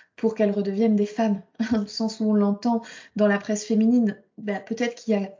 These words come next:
un petit peu quelque chose de ça. Après, il y a aussi une structure et un ensemble qui a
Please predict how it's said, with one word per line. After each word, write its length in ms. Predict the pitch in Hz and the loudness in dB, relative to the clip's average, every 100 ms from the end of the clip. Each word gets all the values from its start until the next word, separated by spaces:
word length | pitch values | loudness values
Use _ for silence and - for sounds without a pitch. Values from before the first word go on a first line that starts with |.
| _ - | _ -6
un 100 | 196 | -6
petit 140 | 196 | -4
peu 100 | - | -4
quelque 260 | 208 202 208 | -2 -2 -2
chose 180 | 190 190 | -2 -2
de 100 | 202 | -2
ça. 220 | - 349 - - - | 0 -2 -4 -16 -8
Après, 280 | 208 - 302 | -6 2 2
il 60 | 226 | 2
y 40 | |
a 100 | 202 - | 0 -2
aussi 540 | 226 - - 302 294 _ | -2 -2 -2 0 0 _
une 160 | 226 214 | 2 2
structure 640 | - 208 - - 269 285 - - - | -2 -10 -10 -4 0 0 -2 -14 -4
et 80 | 208 | 0
un 160 | 202 208 | 2 4
ensemble 440 | 208 - 330 392 | 2 -2 -4 -4
qui 180 | - 226 | -4 2
a 180 | 220 208 | 2 2